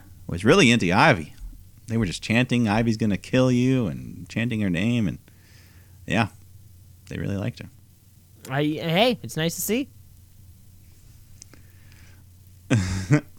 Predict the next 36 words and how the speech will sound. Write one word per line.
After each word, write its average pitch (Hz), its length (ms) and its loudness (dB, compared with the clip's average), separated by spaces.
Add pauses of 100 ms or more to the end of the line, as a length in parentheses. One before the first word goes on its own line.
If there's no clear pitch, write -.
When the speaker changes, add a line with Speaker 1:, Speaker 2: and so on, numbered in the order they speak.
Speaker 1:
But, 95 340 2
uh, 113 320 6
yeah, 170 240 6
Stratton 139 480 2
looked 131 220 0
pretty 131 180 4
good 127 220 4
as 127 120 2
well. 160 380 6
Hits, - 300 -2
uh, 101 440 2
you 104 80 0
know, 98 200 0
some 92 180 -2
nice 95 180 0
standing 101 460 0
moonsaults 113 800 0
and - 180 -8 (680)
a - 60 -20
couple 147 240 0
good 151 200 4
moves. 180 380 6
Still - 560 4
green, 156 520 4
the 147 80 6
two 143 200 2
of 135 80 6
them, 147 300 4
but, 92 320 0
uh, 92 500 0 (340)
in 95 120 0
the 104 60 4
middle 143 200 6
of 123 80 4
the 123 60 2
match, 123 440 2